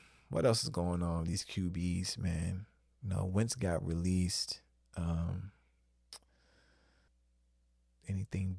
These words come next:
big? Oh yeah, man. What the fuck, yo? Danny, Danny Dimes getting that, <laughs> getting that contract extension, four years.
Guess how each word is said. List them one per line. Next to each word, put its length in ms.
big? 480
Oh 280
yeah, 380
man. 260
What 80
the 100
fuck, 460
yo? 320
Danny, 360
Danny 300
Dimes 560
getting 220
that, 160
<laughs> 540
getting 220
that 180
contract 640
extension, 600
four 280
years. 560